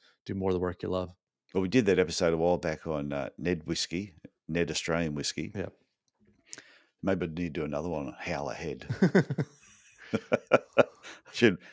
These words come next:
Speaker 2: reach out to him. "Would you like to sponsor the Podiatry Marketing
Speaker 1: <laughs>
Speaker 2: Podcast?"
Speaker 1: You never know. You never know, right?
Speaker 2: I know. So I think I've pretty, I've worn out this, uh, topic. But the, the biggest takeaway I want people to remember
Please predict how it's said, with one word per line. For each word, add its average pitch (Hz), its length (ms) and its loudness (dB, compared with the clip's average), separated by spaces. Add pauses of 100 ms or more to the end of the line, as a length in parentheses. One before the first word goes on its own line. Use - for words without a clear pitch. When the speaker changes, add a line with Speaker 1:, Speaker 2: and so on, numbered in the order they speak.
(100)
Speaker 2:
reach 104 220 4
out 104 140 6
to 80 80 -8
him. 65 100 -8 (380)
"Would 104 140 6
you 98 60 6
like 120 220 0
to - 80 -6
sponsor - 380 -2
the - 100 -8
Podiatry 85 520 -6
Marketing 85 420 -6
Speaker 1:
<laughs> - 60 -20
Speaker 2:
Podcast?" - 540 -14 (420)
Speaker 1:
You 104 80 -4
never 120 220 8
know. 117 200 10
You 98 100 2
never 104 160 2
know, 104 140 2
right? 95 220 2 (420)
Speaker 2:
I 113 100 0
know. 120 160 6
So 160 200 8
I 143 80 8
think 156 240 4
I've 120 260 6
pretty, 113 300 6 (140)
I've 92 200 0
worn 104 260 6
out - 160 4
this, - 340 -2 (140)
uh, 76 360 -4 (120)
topic. 107 340 0 (420)
But - 180 2
the, 113 180 6 (140)
the 107 300 12
biggest 147 280 4
takeaway 104 320 6
I 98 40 6
want 92 180 4
people 87 240 0
to 78 60 0
remember 78 360 -2